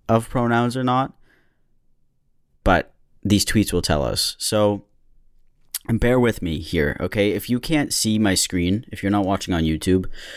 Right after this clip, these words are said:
there was this meme. You can literally go look it up if you want. He tweeted, so he tweeted this, right? And it says, it's a, it's a picture, and I'm gonna, I'm gonna describe it as best as I can. So really close your eyes and really start to imagine it,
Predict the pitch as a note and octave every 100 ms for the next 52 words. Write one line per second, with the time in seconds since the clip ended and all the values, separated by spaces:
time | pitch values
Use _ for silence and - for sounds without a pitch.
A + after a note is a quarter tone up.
0 | - - - B2 C#3 C3+ G2 G2 G2 D2+
1 | - - - A2 A#2+ G#2 F#2+ G2+ G2 F#2+
2 | F2 E2 D#2+ D#2 D2 D2+ A#1+ - _ -
3 | B2 A#2+ - C#3+ D3+ C#3+ - _ _ _
4 | _ - C3+ B2 B2 D#3 C#3+ F#2+ D#2+ B1+
5 | - - - - E2 D2 F2 D#2+ D#2+ E2
6 | - - - - _ _ _ _ - -
7 | F#2+ - F#2+ G2+ - - - F2 C2 -
8 | G2+ G#2 G2+ F#2+ G2+ G#2 G#2 F2+ F2+ -
9 | A#2 B2 G2 - F2+ - F#2 E2+ - D#2+
10 | D2+ C#2+ E2+ D#2 F#2+ G#2 F#2+ - G2 F2+
11 | F2+ E2 D#2+ E2 E2 D#2+ - - - -
12 | D#2 - D2+ C#2+ D#2+ -